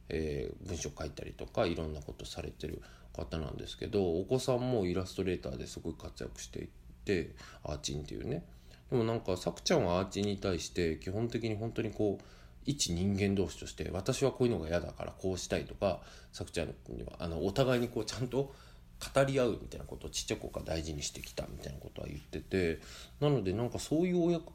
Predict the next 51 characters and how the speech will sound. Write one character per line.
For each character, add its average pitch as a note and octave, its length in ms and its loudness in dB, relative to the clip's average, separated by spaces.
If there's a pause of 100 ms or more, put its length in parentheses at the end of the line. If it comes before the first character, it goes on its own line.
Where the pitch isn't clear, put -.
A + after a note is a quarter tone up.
関 D#3+ 180 4
係 F2 140 4
も D2+ 180 2
あ G#2 40 6
る A#2 100 4
ん G2+ 80 4
だ D2+ 120 0
な F2 340 4
と - 160 -4
か - 80 -6
っ D2 60 -8
て - 100 -6
い D#2 40 -2
う D#2 40 -2
の D2+ 60 -2
は、 D#2 40 -2
な E2+ 80 2
ん F2 80 0
か E2 80 -4 (160)
さ - 160 -4
く - 140 -4
ち - 80 0
ゃ D2 40 0
ん D2 120 -4
の、 G#2 160 -4 (340)
そ - 140 6
う C#3+ 40 10
い C#3 80 8
う C3+ 80 8 (140)
親 B2 240 6
子 - 140 -2
関 G#2+ 240 2
係 - 140 -4
っ - 20 -14
て - 160 -8
い - 20 -2
う - 60 -2
の A#2 80 2
は、 B2+ 180 4
つ - 140 -4
ま B2 120 4
り F2 80 0
な F#2+ 140 2
ん F2+ 80 2
だ D#2 80 -2
ろ - 180 -2
う、 - 40 0
あ - 20 2
ま A#2+ 140 4
り C3 80 2
こ B2+ 260 4